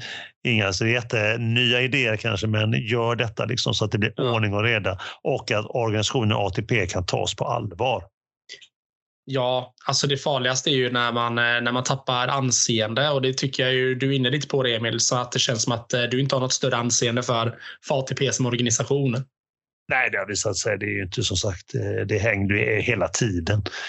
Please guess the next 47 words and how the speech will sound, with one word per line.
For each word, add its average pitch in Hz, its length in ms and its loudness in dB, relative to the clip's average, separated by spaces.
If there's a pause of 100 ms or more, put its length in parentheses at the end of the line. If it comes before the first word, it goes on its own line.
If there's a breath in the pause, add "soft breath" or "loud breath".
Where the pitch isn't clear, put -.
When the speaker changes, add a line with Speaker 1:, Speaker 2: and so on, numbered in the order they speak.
(100)
Speaker 1:
Det 131 100 0
är 110 60 0
gång 101 340 0
Speaker 2:
Ja. 95 80 -4
Speaker 1:
på 107 100 -2
gång 107 340 0
nu. 107 60 2
Alltså, 104 320 0 (480 loud breath)
eh, 113 520 2
alltså 101 240 2
Sveriges 104 560 2
avstängning 98 640 0
där 104 140 2
vi 95 80 0
ska - 160 0
hålla 101 200 2
koll 110 220 0
på 92 140 -2
det 110 100 0
ett 104 200 0
år. 117 460 0
Alltså - 180 0
det 107 80 4
blir 107 140 2
sådär 107 220 0
bara, 101 160 0
ja. 110 340 -2 (720 loud breath)
Eh, 120 560 2 (160)
Speaker 2:
<laughs> - 160 -16
Speaker 1:
ja, 143 280 0
när 160 80 4
han 117 420 2
då 110 160 2
måttade 101 380 0
slag - 380 0
där - 160 0
och - 140 0
håller 123 260 2
på - 340 0
liksom. - 280 -6
Ja, 160 140 0
det 170 100 0
Speaker 2:
Ja, - 320 2
men 156 140 0
precis. 151 600 2
Speaker 1:
ja, 143 80 0
mm. 139 120 -2